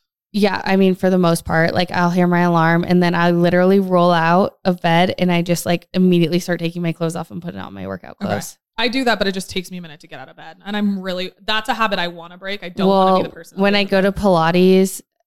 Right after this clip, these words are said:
Speaker 1: like, I have to because it's, like, such a time crunch. I, like, literally allow three <laughs> minutes.
Speaker 2: Yeah.
Speaker 1: And then, um, when I work out from home, that extra thirty minutes I, that I say asleep, that's kind of where I lay in bed.
Speaker 2: Got it.
Speaker 1: Yeah.
Speaker 2: Okay. Um,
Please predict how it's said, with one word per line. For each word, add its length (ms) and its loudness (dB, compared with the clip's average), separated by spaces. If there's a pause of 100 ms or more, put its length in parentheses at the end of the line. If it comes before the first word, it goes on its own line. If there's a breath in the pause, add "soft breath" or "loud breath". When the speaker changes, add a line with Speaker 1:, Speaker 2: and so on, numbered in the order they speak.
Speaker 1:
like, 220 0
I 100 -4
have 340 -4
to 240 4
because 320 0
it's, 240 -8
like, 140 -4
such 180 -6
a 60 -8
time 300 -8
crunch. 320 0
I, 120 -2
like, 220 -4
literally 320 2
allow 180 -4
three 220 -6
<laughs> 340 0
minutes. 200 -16 (100)
Speaker 2:
Yeah. 300 -4 (180)
Speaker 1:
And 200 4
then, 400 2
um, 440 -2 (100)
when 180 -2
I 80 2
work 160 0
out 160 -4
from 140 -10
home, 480 0
that 160 -2
extra 220 -4
thirty 240 -2
minutes 240 -2
I, 240 -4
that 120 -4
I 80 -2
say 220 -2
asleep, 460 0
that's 280 -6
kind 220 -10
of 80 -12
where 100 -6
I 100 -6
lay 200 -18
in 120 -14
bed. 360 -12
Speaker 2:
Got 180 -16
it. 200 -20
Speaker 1:
Yeah. 160 -2
Speaker 2:
Okay. 100 -8 (640)
Um, 460 0